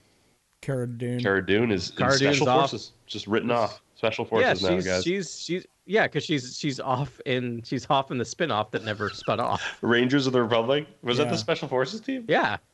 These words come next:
Speaker 3: That was, yes, that was gonna be the spinoff, and then that didn't happen for obvious
Speaker 1: Yeah.
Speaker 3: anti-Semitic reasons.
Speaker 2: Yeah. <laughs> Yes,
Speaker 3: Um,
Speaker 2: and, yeah,
Speaker 3: sorry,
Speaker 2: and
Speaker 3: I'm just
Speaker 2: many
Speaker 3: calling it
Speaker 2: other
Speaker 3: out. I'm not gonna
Speaker 2: problematic
Speaker 3: let us forget.
Speaker 2: reasons as well.
Speaker 1: Yeah.
Speaker 2: Just
Speaker 3: Yeah.
Speaker 1: Um, yeah.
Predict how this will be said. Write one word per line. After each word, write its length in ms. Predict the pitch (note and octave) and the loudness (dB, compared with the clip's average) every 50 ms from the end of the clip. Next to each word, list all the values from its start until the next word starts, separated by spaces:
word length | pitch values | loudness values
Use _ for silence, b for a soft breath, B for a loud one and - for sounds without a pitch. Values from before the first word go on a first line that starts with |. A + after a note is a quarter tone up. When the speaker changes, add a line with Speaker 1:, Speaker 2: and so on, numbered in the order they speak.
| _ _ _ _ _ _ _ _ _ _ | _ _ _ _ _ _ _ _ _ _
Speaker 3:
That 160 | C#3+ D3+ F#3 | 2 2 2
was, 100 | G#3+ - - | 2 0 -2
yes, 260 | D#3 F#3 C4 E4 - | 0 2 2 2 0
that 120 | - C#3+ D#3 | 0 0 0
was 140 | D#3+ - | 0 0
gonna 200 | - - E3 E3 C#3+ | 0 0 -2 -2 -2
be 100 | - D#3+ | -2 -6
the 80 | D#3+ | -6
spinoff, 460 | - - - E4 C4+ D#3 C3+ C3+ - - | -6 -8 -4 0 2 4 4 2 2 0
and 120 | C3+ B2+ | -2 0
then 300 | B2+ B2 B2+ C3 C3 - - _ _ _ _ _ _ _ | 0 0 -2 -4 -6 -10 -16 _ _ _ _ _ _ _
that 460 | D#3 B2+ A#2 C3 B2+ C3+ C3 - D3+ | -12 -2 0 0 2 0 -2 -6 -4
didn't 240 | C3+ C3+ C3 D#3+ C#3+ | -4 -2 -2 -2 -2
happen 440 | B2+ C#3 E3+ - - G#2 G2 G2 F2+ | 0 0 -2 -2 -4 -6 -8 -8 -10
for 520 | - - A#2 G#2+ G#2+ G#2 G#2 G#2 G#2 G#2+ - _ _ _ _ _ _ _ _ D4 | -6 -4 -2 0 0 0 0 0 -2 -4 -8 _ _ _ _ _ _ _ _ -6
obvious 440 | - B2 A2 A2 A2+ A2+ A2 G#2 - - | -2 0 0 0 0 -2 -4 -4 -6 -4
Speaker 1:
Yeah. 80 | A#2+ | -2
Speaker 3:
anti-Semitic 520 | - C#3+ C#3 A#2 A2 B2 G#2+ A2 A2 - - | 0 0 0 0 -2 -4 -2 -2 -2 -2 -2
reasons. 360 | B2 C#3+ B2 A2+ G#2 F2 - - | -4 -4 -2 -4 -4 -6 -2 -4
Speaker 2:
Yeah. 280 | - - - - - E4 - | -4 -4 -2 -2 -2 0 0
<laughs> 40 | - - - - | -2 -4 -4 -8
Yes, 140 | - F#3+ F3+ | -6 -2 0
Speaker 3:
Um, 300 | A#2+ A2+ A2 G#2+ G#2+ G#2+ | 2 2 2 2 2 2
Speaker 2:
and, 220 | A2 G#2 G2 F#2+ | 0 -2 -4 -10
yeah, 200 | G2 G2 F2+ E2+ | -10 -10 -10 -8
Speaker 3:
sorry, 240 | - - - - E3+ | -2 0 2 2 4
Speaker 2:
and 0 | |
Speaker 3:
I'm 60 | D#3+ | 2
just 120 | B2+ C3 C3+ | 2 2 2
Speaker 2:
many 100 | C#3 E3+ | 4 4
Speaker 3:
calling 160 | E3+ F3+ D#3+ D3 | 4 4 4 4
it 40 | D3+ | 4
Speaker 2:
other 20 | |
Speaker 3:
out. 160 | D3+ C3+ A#2+ | 2 2 2
I'm 60 | G2 - | 2 0
not 60 | - - | 0 -2
gonna 0 | - F3+ | -2 -4
Speaker 2:
problematic 80 | E3+ C#3+ | -2 0
Speaker 3:
let 80 | C3+ C3+ | 0 0
us 120 | C3+ - | 0 -2
forget. 340 | F2 - A2+ B2 A#2 G#2+ G2 | -6 -6 -4 -2 -2 -2 -2
Speaker 2:
reasons 160 | E2 E2 - | -6 -10 -18
as 100 | - - | -20 -18
well. 380 | F2 F2 F2 E2+ E2+ E2+ E2 - _ _ _ | -16 -14 -12 -12 -12 -14 -16 -18 _ _ _
Speaker 1:
Yeah. 320 | D3+ C#3 C3+ B2+ B2 G#2+ - | -6 -4 -4 -4 -4 -6 -8
Speaker 2:
Just 200 | - - - - _ _ | -12 -18 -20 -20 _ _
Speaker 3:
Yeah. 380 | - A2 G#2+ C3 C3 B2+ B2+ B2 | -4 -2 0 0 0 -2 -2 -4
Speaker 1:
Um, 180 | B2 B2 B2+ - | -4 -6 -8 -8
yeah. 260 | - D3+ F3+ G3 D3+ | -4 -2 -2 -2 -2